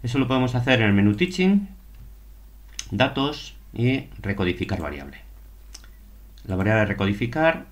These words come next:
es la calificación. Y ahora en las reglas de recodificación, pues, vamos a ir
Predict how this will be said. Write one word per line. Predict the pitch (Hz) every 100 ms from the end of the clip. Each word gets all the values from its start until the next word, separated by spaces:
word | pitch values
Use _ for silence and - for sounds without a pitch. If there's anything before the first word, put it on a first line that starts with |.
| - 98
es | 92
la | 92 87
calificación. | 90 87 90 - 147 175 247 - - - - - - - - - - - - - - - - - - - - -
Y | 107
ahora | 110 131 143 147
en | 110 110 107
las | 101
reglas | 123 127
de | 123
recodificación, | 120 120 117 120 127 135 135
pues, | 92 87 87 - - - - - - - - - - -
vamos | 101 101 98
a | 104
ir | 101 101